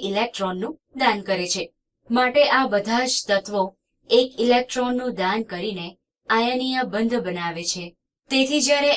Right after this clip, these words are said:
આ બધા તત્વો અણુ સ્વરૂપે હોય, જ્યારે તેઓ આયનીય બંધ બનાવે, ત્યારે આ તત્વોનું ઓક્સિડેશન થાય છે. તેઓ એક ઇલેક્ટ્રોનનું દાન કરે છે. માટે તેમની ઓક્સિડેશન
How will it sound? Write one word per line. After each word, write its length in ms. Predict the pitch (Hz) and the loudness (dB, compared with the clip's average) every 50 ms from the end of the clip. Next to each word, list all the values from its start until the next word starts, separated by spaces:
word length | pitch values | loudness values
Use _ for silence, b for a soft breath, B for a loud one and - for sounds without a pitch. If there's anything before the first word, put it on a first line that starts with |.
| - | 4
આ 200 | 202 208 233 247 | 4 4 4 2
બધા 360 | 196 214 208 - 226 233 247 | 2 -2 -2 0 0 0 0
તત્વો 380 | 240 220 202 196 - 180 175 170 175 - _ _ _ _ _ _ _ | 0 -2 -4 -4 -4 -6 -8 -8 -8 -8 _ _ _ _ _ _ _
અણુ 220 | 226 240 247 269 269 | -2 0 0 2 2
સ્વરૂપે 520 | 277 - 226 226 214 196 185 180 185 185 | 2 2 2 2 0 -2 -2 -4 -6 -6
હોય, 300 | 175 175 180 175 170 170 - _ _ _ _ _ - | -6 -6 -6 -8 -8 -10 -12 _ _ _ _ _ -2
જ્યારે 320 | - 240 240 233 247 254 254 | 2 4 4 4 4 2 0
તેઓ 240 | 254 262 254 254 254 - - - _ _ _ _ _ _ - | 0 0 2 2 2 2 -2 -4 _ _ _ _ _ _ 2
આયનીય 640 | - 220 220 233 240 240 247 254 254 247 240 240 240 | 2 4 4 4 4 2 0 0 -2 0 0 0 0
બંધ 380 | 202 185 196 220 226 233 247 190 | 0 0 0 0 0 0 0 -2
બનાવે, 380 | 185 180 175 170 170 170 170 175 - _ _ _ _ - - _ | -2 -4 -4 -4 -4 -4 -6 -8 -12 _ _ _ _ -20 -4 _
ત્યારે 240 | 254 247 247 254 262 - | 6 6 8 8 6 4
આ 200 | - 208 214 240 | 2 2 2 2
તત્વોનું 600 | 240 - 202 196 - 214 214 208 202 190 247 277 b b b b b b - | 2 0 -2 -4 -4 -6 -6 -6 -4 -6 -8 -8 b b b b b b 2
ઓક્સિડેશન 640 | 277 262 - - 240 220 208 202 202 - 208 202 190 | 2 2 2 0 -2 0 0 0 0 -2 -2 -4 -4
થાય 240 | 185 196 180 170 | -2 -2 0 0
છે. 160 | 165 - 170 170 - _ _ - _ _ _ - | 0 -2 -6 -8 -10 _ _ -20 _ _ _ -6
તેઓ 200 | 285 277 285 285 269 - - | -2 0 0 0 0 4 6
એક 220 | 220 240 254 262 - - | 6 6 6 4 0 -4
ઇલેક્ટ્રોનનું 800 | 208 220 220 240 240 240 - - 202 185 180 180 180 202 - - _ _ _ _ _ _ | 0 2 4 4 4 2 0 -4 -4 -4 -4 -6 -8 -10 -10 -12 _ _ _ _ _ _
દાન 280 | 254 262 269 247 208 190 | 0 2 2 2 0 -2
કરે 260 | - 196 190 175 180 | -4 -4 -4 -4 -4
છે. 180 | 175 - 180 160 - _ _ _ _ _ _ _ | -6 -6 -6 -8 -8 _ _ _ _ _ _ _
માટે 300 | 240 269 277 277 277 302 294 294 | 2 4 4 4 4 2 2 2
તેમની 440 | - 226 214 220 233 247 269 269 - | 0 -2 -2 0 0 0 0 0 0
ઓક્સિડેશન 680 | 220 214 - - - 277 247 254 262 247 - 269 262 254 | -2 0 0 0 -2 -2 0 0 0 0 0 -2 -2 -4